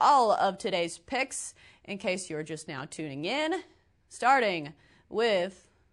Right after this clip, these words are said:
baseball <laughs> and college football from Tony T. Uh, in baseball, Brewers at Reds. Uh, Tony is taking Milwaukee minus one thirty-seven. A's at Angels taking Oakland on the run line at minus one thirty,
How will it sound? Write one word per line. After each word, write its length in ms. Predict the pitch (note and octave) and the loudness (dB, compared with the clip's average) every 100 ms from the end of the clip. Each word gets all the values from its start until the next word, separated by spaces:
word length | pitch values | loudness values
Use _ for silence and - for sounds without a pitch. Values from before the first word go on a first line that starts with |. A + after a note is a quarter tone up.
| _ _ _ _ _ | _ _ _ _ _
baseball 680 | G#3+ D#4+ - F#3 D3 C3 F3+ - | -2 -2 2 2 2 0 -6 -8
<laughs> 120 | A3+ C#4 | -4 0
and 220 | A3 B3 | 0 2
college 400 | F#3 F#3 F#3 F#3 | 2 2 0 -6
football 380 | G3+ F#3+ D#3 D3+ | -8 0 0 0
from 160 | F3+ | -6
Tony 320 | F#3+ G3 G3 | -4 -2 -2
T. 400 | F#3 A#3 F#3+ D#3 - - - - - | -4 -2 -2 -2 -8 -20 -20 -20 0
Uh, 260 | G3 G3 D#3+ | 6 6 6
in 140 | G3+ | 2
baseball, 460 | G3+ G#3 G#3+ G#3 F3+ | 2 2 4 2 2
Brewers 460 | F#3 G3 A3 A3 - | 0 0 0 0 -2
at 160 | D#3 | -4
Reds. 420 | F3 F3+ F3+ F3+ - - - | 0 2 2 -2 -16 -20 -10
Uh, 300 | - F#3+ F#3 F3+ | 2 4 4 2
Tony 380 | G#3 G#3+ G3 | -2 -2 -4
is 160 | E3 F#3+ | -4 -4
taking 380 | G#3+ G3+ G#3 F#3+ | -2 -2 -2 -6
Milwaukee 520 | E3+ D#3+ D#3+ F#3+ F#3 | -4 -2 -2 -2 -6
minus 600 | C#3+ E3+ D#3+ F3+ F#3 F#3+ | -8 -6 -4 -2 -4 -8
one 260 | C#3+ F3 D#3+ | -8 -8 -6
thirty-seven. 760 | E3 D3 - - G3 F#3 F#3+ G3 - - | -6 -8 -8 0 0 0 -6 -8 -18 -12
A's 280 | - A3+ A3+ | -2 0 0
at 100 | G#3 | 0
Angels 680 | G3 B3+ A#3+ G#3+ G#3 F3 E3+ | 0 0 -2 0 0 -2 -6
taking 340 | A3 G3+ G3+ - | -4 -2 -4 -2
Oakland 540 | E3+ A#3+ - G3+ F3 E3+ | 0 0 -2 -4 -2 -2
on 160 | F3+ | -2
the 80 | E3 | -2
run 240 | E3 F#3+ F#3+ | -2 -2 -2
line 200 | F3 E3+ | -4 -4
at 100 | D3+ | -6
minus 480 | D#3+ D#3+ F3+ F3+ F3 | -4 -4 -4 -6 -8
one 180 | D3 | -10
thirty, 480 | D#3+ F3+ F3 E3+ F#3+ | -6 -4 -2 -6 -8